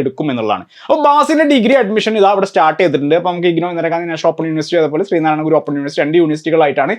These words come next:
ഈ വർഷം നമുക്ക് അഡ്മിഷൻ നടക്കുന്നത്. അപ്പൊ അതിന്റെ അഡ്മിഷൻ ആണ് ഇപ്പൊ നടന്നുകൊണ്ടിരിക്കുന്നത്. താഴെ കാണുന്ന നമ്പറോട്ട് വിളിച്ച്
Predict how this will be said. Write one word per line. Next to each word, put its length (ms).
ഈ 80
വർഷം 180
നമുക്ക് 200
അഡ്മിഷൻ 340
നടക്കുന്നത്. 340
അപ്പൊ 140
അതിന്റെ 200
അഡ്മിഷൻ 340
ആണ് 120
ഇപ്പൊ 120
നടന്നുകൊണ്ടിരിക്കുന്നത്. 580
താഴെ 180
കാണുന്ന 160
നമ്പറോട്ട് 280
വിളിച്ച് 240